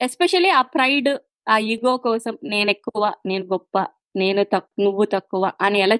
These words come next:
చూపించాలి? So కొన్ని క్యాస్ట్లు పైన పెట్టేసుకుని కొన్ని క్యాస్ట్లు కింద పెట్టేసి అలా ఫాలో అవుతూ అవుతూ వచ్చాయి. దానికి ఎక్స్‌ప్లనేషన్ ఇస్తారు, ఆ, ఇదేంటి వృత్తిని బట్టి క్యాస్ట్ అన్నాము అని. కానీ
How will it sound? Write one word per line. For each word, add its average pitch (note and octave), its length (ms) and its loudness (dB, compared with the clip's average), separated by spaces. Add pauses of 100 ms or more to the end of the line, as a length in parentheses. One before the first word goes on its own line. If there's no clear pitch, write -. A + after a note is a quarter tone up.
చూపించాలి? A3 600 -6 (340)
So - 80 -6
కొన్ని B3 220 2
క్యాస్ట్లు A3 380 2
పైన G3+ 260 0
పెట్టేసుకుని G3+ 580 -6
కొన్ని G3 200 -4
క్యాస్ట్లు F#3 360 -4
కింద F3+ 280 -2
పెట్టేసి E3+ 540 -8 (640)
అలా B3+ 220 4
ఫాలో B3 340 0
అవుతూ A#3+ 400 -2
అవుతూ A3+ 320 -6
వచ్చాయి. G#3 480 -8 (280)
దానికి D4 280 2
ఎక్స్‌ప్లనేషన్ E4+ 640 4
ఇస్తారు, D4+ 500 0 (200)
ఆ, A3+ 320 -4 (720)
ఇదేంటి G#3 880 0 (300)
వృత్తిని B3+ 600 0
బట్టి C#4 340 0
క్యాస్ట్ A3+ 440 0
అన్నాము G3+ 520 -2
అని. F3+ 200 -6
కానీ F#3 380 -10